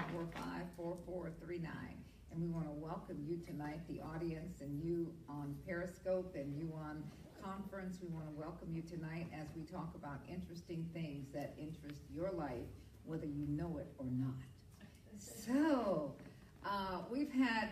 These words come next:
a, we had a wonderful Sunday, and, um, this morning, and we have this five A M prayer call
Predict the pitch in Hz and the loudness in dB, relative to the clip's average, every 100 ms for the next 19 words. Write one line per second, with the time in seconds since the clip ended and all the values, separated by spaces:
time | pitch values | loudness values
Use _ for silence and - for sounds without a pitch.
0 | - 190 190 185 180 233 226 185 160 160 | 4 8 10 8 8 6 6 6 4 2
1 | 165 233 277 269 - 190 - 208 190 170 | 2 4 6 6 4 -2 -2 -2 0 2
2 | - 190 226 - - - - - - - | 2 2 0 -2 -12 -16 -18 -20 -20 -16
3 | - - 196 196 190 185 175 170 - - | -16 -8 -2 0 2 2 2 0 -4 -14
4 | - - - - 180 175 175 165 160 156 | -18 -20 -16 -4 0 2 4 4 2 2
5 | 160 190 208 254 339 285 165 143 135 - | 0 -2 4 6 6 4 2 0 -2 -2
6 | 175 175 175 175 208 214 185 190 - 190 | 0 2 2 0 0 0 0 -2 -4 -4
7 | 196 180 175 180 170 170 - 175 170 - | -2 2 2 2 2 0 -2 0 0 -2
8 | - - - - | -8 -8 -10 -14